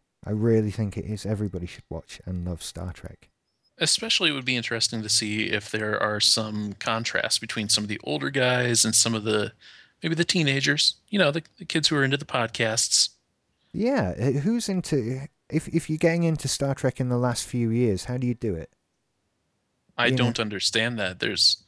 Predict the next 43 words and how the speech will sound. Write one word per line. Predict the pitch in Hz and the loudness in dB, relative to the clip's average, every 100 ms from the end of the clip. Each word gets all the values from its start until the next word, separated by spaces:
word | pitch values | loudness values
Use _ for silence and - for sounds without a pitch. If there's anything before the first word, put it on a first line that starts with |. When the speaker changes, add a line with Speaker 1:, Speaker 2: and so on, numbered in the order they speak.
| - _ _ _ | -20 _ _ _
Speaker 2:
what's | - 139 - | -2 0 2
the, | 139 110 | 2 0
what's | 113 123 | 0 0
the | 131 | 0
gateway | 120 117 117 107 | 0 -2 -2 -6
drug | 95 90 90 82 - | -6 -6 -6 -8 -12
for | - | 0
Star | - 104 | 2 2
Trek | 95 98 87 | 0 -4 -4
these | 95 101 | -2 0
days? | - 92 92 | 2 2 2
I, | 113 - | -2 -4
I | 113 | -2
don't | 113 | 0
even | 117 104 | 0 2
know | 101 | 2
where | 110 | 2
you | 104 98 | 0 -2
would | 95 | 0
go. | 98 110 107 - - | 2 2 0 -10 -6
Speaker 1:
Exactly. | 135 120 170 170 98 80 _ _ _ _ - | -4 2 2 2 -2 -6 _ _ _ _ -6
It, | 120 | -4
it's, | 90 123 - - | 0 -2 0 -4
it's | - 143 | -2 -2
still | - 156 170 | 0 2 4
on | 127 | 4
T | - 110 | 2 2
V | 98 160 | 4 2
a | 170 | 2
lot, | 92 131 220 - | 0 0 -4 -8
so | - - 110 113 110 | -4 2 6 6 4
maybe | 117 120 123 | 2 2 2
people | - 120 120 | 0 -2 -4
just | 113 117 - | -6 -8 -4
discover | - - 135 151 95 | -4 -2 -2 0 -2
it. | 69 | -2
I | 90 | -4
don't | 120 113 | -2 0
know, | 131 | -2
but | 95 92 | -2 -4
there's | 98 | -4
certainly | - 117 104 | -2 -4 -2
nothing | 107 107 - | -2 -2 -4